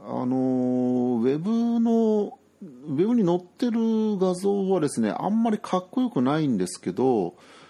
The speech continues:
ただゲーム内で試着をするとですね、ちょっとこう質感が変わって見えて、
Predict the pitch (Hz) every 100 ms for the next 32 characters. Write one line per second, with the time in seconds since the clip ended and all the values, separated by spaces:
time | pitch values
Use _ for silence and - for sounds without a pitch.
0 | _ - 175 123 101 190 262 294 311 302
1 | 185 123 107 - - 185 185 190 180 175
2 | - 170 175 175 175 147 101 - 101 95
3 | 82 - _ - 262 - - 139 113 -
4 | - - - - 202 196 190 185 - 175
5 | 175 - 185 170 170 143 - - 135 113
6 | 90